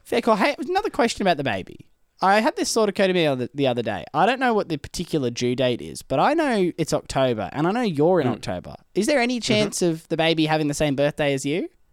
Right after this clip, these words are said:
Speaker 2: Mm-hmm. Very strong chance.
Speaker 1: Interesting. How would that be for you?
Speaker 2: Oh, it'd be filthy, mate.
Speaker 1: Yeah. <laughs>
Speaker 2: I'm, I'm thinking about, uh, lying to the child. It, it's never gonna know.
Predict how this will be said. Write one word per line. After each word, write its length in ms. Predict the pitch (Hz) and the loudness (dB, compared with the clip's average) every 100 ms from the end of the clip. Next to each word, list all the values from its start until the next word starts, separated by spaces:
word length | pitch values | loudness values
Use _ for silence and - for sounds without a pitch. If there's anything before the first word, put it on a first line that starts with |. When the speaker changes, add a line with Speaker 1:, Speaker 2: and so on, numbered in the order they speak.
| _ _ _ - | _ _ _ -6
Speaker 2:
Mm-hmm. 420 | 147 160 180 285 _ _ _ | -2 0 0 -2 _ _ _
Very 180 | - 110 | -4 -2
strong 280 | - - 98 | -2 -8 -8
chance. 400 | - - - - | -10 -14 -16 -8
Speaker 1:
Interesting. 680 | 202 285 277 220 - 85 - _ _ _ | -2 0 0 -4 -6 -8 -12 _ _ _
How 140 | 349 | -2
would 80 | 381 | 0
that 160 | 339 - | 0 0
be 140 | 165 | -2
for 140 | - 123 | -2 -4
you? 240 | 98 78 - _ _ _ _ _ _ _ - _ _ _ - - - - _ | -4 -8 -16 _ _ _ _ _ _ _ -20 _ _ _ -20 -20 -20 -20 _
Speaker 2:
Oh, 100 | - | -4
it'd 100 | 117 - | -2 -4
be 80 | |
filthy, 420 | 117 - 127 120 107 | -4 0 0 0 -4
mate. 280 | 113 147 - | -4 -6 -10
Speaker 1:
Yeah. 180 | 208 196 - 262 - - | -8 -6 -2 -2 0 0
<laughs> 340 | - 277 - | 2 0 2
Speaker 2:
I'm, 220 | - 254 247 - - 440 - 440 - 480 - - - - - - - - - - - - - - - | 0 0 -2 -4 -4 -6 -6 -10 -8 -12 -10 -14 -16 -12 -12 -12 -18 -20 -18 -18 -10 -8 -8 -10 -2
I'm 280 | 123 127 123 | 0 2 -2
thinking 480 | - 156 165 - 143 | 0 0 2 4 4
about, 460 | 120 120 113 - 277 554 - - - - - - - | 4 4 4 2 -2 -2 -4 -20 -20 -20 -16 -16 -6
uh, 200 | 110 117 | 2 4
lying 460 | 120 120 127 139 147 | 4 6 6 6 4
to 100 | - | 0
the 100 | 113 | -2
child. 320 | - 85 87 - | 0 -2 -2 -4
It, 260 | 127 104 | -4 0
it's 160 | 135 185 | 0 2
never 200 | 156 117 | 2 2
gonna 200 | 110 98 | 0 0
know. 260 | 107 151 | 2 2